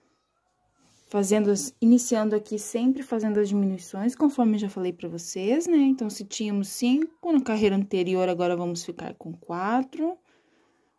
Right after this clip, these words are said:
Um. Dois.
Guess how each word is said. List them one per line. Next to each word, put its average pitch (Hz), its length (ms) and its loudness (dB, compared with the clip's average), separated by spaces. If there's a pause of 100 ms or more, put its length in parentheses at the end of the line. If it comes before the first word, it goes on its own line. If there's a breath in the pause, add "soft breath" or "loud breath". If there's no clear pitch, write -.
(720)
Um. 220 540 2 (2250)
Dois. 185 960 0